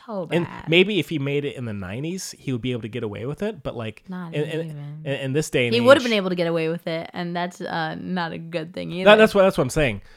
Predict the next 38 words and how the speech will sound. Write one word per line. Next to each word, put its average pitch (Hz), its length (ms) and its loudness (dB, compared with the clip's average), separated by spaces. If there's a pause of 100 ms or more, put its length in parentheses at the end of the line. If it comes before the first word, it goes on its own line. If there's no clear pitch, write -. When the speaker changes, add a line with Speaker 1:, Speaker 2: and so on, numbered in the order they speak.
(280)
Speaker 2:
But 139 140 0
i-, 127 140 2
i-, 135 180 -4
in 139 100 -6
this 151 180 0
day 131 160 4
and 120 80 -2
age, 117 340 -4
it's - 240 -12
similar 208 380 4
to - 140 -8
Michael 135 260 -2
Bay. 135 240 -2
He 117 180 -8
seems 143 280 -6
to 135 60 -10
have 113 200 -10
no 123 560 -4 (340)
awareness 110 560 -2
Speaker 1:
No. 107 60 -4
Speaker 2:
of 104 80 -8
the 104 80 -8
world 101 420 -8
at - 80 -6
all. 196 60 -2
Speaker 1:
Zero. 202 520 -2 (840)
Speaker 2:
So. 90 260 -12 (160)
Speaker 1:
Oh 277 260 -4 (200)
my 156 220 -12 (120)
God. 202 460 -6 (400)
But 254 100 -8
yeah, 254 200 0
like, 175 180 -4 (320)
like 226 80 -10
I 233 80 -2
was 220 100 -8
saying, 302 180 -8
like, 185 180 -8